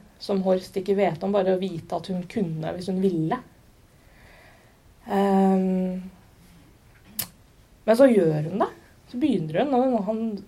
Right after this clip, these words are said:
stakkars Horst, får, eh, blysukker i kaffen i stedet for vanlig sukker. Ehm, men da satt jeg også og, og lurte på om hun, om hun virkelig kom til å fortsette, fordi at,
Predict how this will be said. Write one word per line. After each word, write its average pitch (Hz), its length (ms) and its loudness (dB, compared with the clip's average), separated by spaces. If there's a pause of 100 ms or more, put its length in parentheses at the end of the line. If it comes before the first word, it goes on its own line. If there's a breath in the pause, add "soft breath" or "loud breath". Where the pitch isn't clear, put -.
(100)
stakkars 208 560 0
Horst, 226 340 -2
får, 208 300 -4
eh, 208 220 -2
blysukker 214 580 -4
i 233 80 0
kaffen 220 320 0
i 240 80 -2
stedet 196 280 -6
for 214 120 -8
vanlig 165 300 -4
sukker. 170 240 -12 (840 loud breath)
Ehm, 208 760 0
men 240 100 6
da 262 400 6
satt 247 260 0
jeg 277 140 6
også 269 220 2
og, 320 420 4
og 277 160 4
lurte 294 280 2
på 190 200 2
om 214 80 -2
hun, 226 240 0
om 202 180 2
hun 220 140 2
virkelig 208 320 4
kom 202 200 -2
til 175 160 -4
å 190 60 -2
fortsette, 165 600 -2
fordi 233 280 -2
at, 208 340 -2